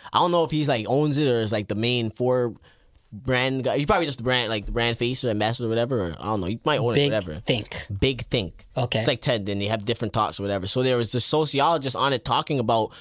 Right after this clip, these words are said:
Speaker 1: social networks and the, and the value of social networks and how they affect
Speaker 2: Mm-hmm.
Speaker 1: how your network affects you and your, the amount of capital you're able to make. Like, literally, like, literally, like, it's a direct correlation. Like, you know, it's just breaking down the science of it, and there's bare graphs and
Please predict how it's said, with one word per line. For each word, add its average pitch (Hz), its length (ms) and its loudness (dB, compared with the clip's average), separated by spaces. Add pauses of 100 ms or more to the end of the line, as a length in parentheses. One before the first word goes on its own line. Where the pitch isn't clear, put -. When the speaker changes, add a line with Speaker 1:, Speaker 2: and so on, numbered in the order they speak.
(140)
Speaker 1:
social 131 480 0
networks 120 640 0 (220)
and 113 120 2
the, 101 220 2
and 104 100 0
the 104 80 0
value 120 400 2
of 110 80 -2
social 123 380 0
networks 113 480 -2
and 101 100 0
how 113 200 2
they 107 300 -2 (300)
affect - 580 -4 (760)
Speaker 2:
Mm-hmm. 139 260 2
Speaker 1:
how 131 100 2
your 127 240 2
network 123 360 0
affects 117 400 -2
you 117 380 -2 (380)
and 127 260 0
your, 113 380 0 (600)
the 135 100 2
amount 127 200 2
of 113 80 -4
capital 135 480 0
you're 117 100 0
able 123 200 0
to - 100 -6
make. 135 300 0
Like, 104 240 -4
literally, 131 340 0
like, 104 220 -2
literally, 127 480 0
like, 107 180 -2
it's 104 140 -4
a 104 40 -4
direct 104 480 -4
correlation. 117 600 0
Like, 78 180 -8
you 110 80 -4
know, 110 100 -2
it's 101 120 -4
just 104 120 -4
breaking 120 260 -4
down 113 120 0
the 95 80 -2
science 113 460 -2
of 92 100 -4
it, 92 80 -4
and 90 100 -6
there's 90 160 -6
bare 113 220 0
graphs 101 540 -2
and 107 140 -10